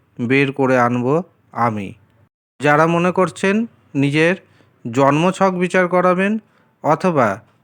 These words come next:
হস্তরেখা বিচার করাবেন, তারা নিচের দেওয়া নাম্বারে যোগাযোগ করে নিন। এছাড়াও যারা লটারির টিকিট কাটছেন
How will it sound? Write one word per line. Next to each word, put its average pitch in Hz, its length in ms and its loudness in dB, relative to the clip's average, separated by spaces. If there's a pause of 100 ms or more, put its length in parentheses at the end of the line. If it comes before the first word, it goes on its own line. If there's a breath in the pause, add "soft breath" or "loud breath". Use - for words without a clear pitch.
হস্তরেখা 180 640 -2
বিচার 180 360 -2
করাবেন, 175 460 0 (580 soft breath)
তারা 143 260 4 (420)
নিচের 156 400 0
দেওয়া 147 220 4
নাম্বারে 127 500 0 (380)
যোগাযোগ 127 540 0 (400)
করে 135 260 2
নিন। 101 200 -8 (540 soft breath)
এছাড়াও 190 480 0
যারা 143 360 2 (540 soft breath)
লটারির 160 560 2
টিকিট 170 360 -4
কাটছেন 123 520 -2